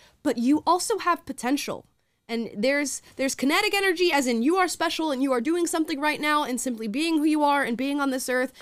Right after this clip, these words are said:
And there's potential energy in that, what are the things that you have yet to harness? What are the things that you have yet to achieve?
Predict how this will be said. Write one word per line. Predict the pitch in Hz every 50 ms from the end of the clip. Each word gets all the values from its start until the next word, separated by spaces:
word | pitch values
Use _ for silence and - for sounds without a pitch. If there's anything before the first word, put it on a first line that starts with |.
| - -
And | - 254 254
there's | 262 262 254
potential | - - 254 - 240 233 240 - 240 208
energy | 185 170 165 170 170 170 160 156 - -
in | 147 202
that, | 202 185 185 - - - - -
what | - 254 294 320
are | 359
the | 330 370
things | - - 302 294 240
that | 240 -
you | 254 247
have | 208 220 208 214
yet | 226 214 -
to | - 190
harness? | 175 185 175 160 - - 175 - -
What | 214 208 226 - -
are | - 302 302
the | 294 247 269 269
things | 269 - 254 254 247 220
that | -
you | - 233
have | 226 190 208
yet | 214 220 226 -
to | 240 226
achieve? | 196 - - 196 185 175 170 190